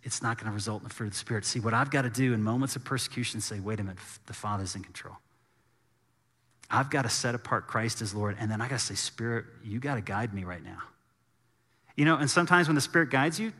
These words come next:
there's times where the Spirit guided me and I, I, I didn't say anything because I was being as wise as the serpent. There are times where that's exactly what the Spirit has, but there's other times where he says,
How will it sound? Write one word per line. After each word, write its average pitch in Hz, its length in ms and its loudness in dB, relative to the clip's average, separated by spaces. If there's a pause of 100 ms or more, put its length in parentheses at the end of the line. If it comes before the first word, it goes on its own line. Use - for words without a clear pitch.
there's 175 180 2
times 180 340 2
where 131 220 4
the 127 140 -4
Spirit 151 320 0
guided 143 280 2
me 185 200 0
and 135 200 0
I, 151 140 -2
I, 151 120 2
I 156 60 2
didn't 175 220 -2
say 175 180 -2
anything 190 360 0 (1200)
because 160 220 4
I 170 60 6
was 165 120 6
being 170 260 8
as 156 140 4
wise 151 380 6
as 156 100 2
the 156 80 -2
serpent. 208 300 2
There 156 80 4
are 151 40 2
times 165 440 -2
where 131 100 0
that's 139 220 0
exactly 127 480 -4
what 113 80 -6
the - 80 -8
Spirit 110 280 -4
has, 113 160 -2
but - 140 -10
there's 123 160 -2
other 170 160 -2
times 127 260 -2
where 117 120 -4
he 117 100 -4
says, 107 300 -4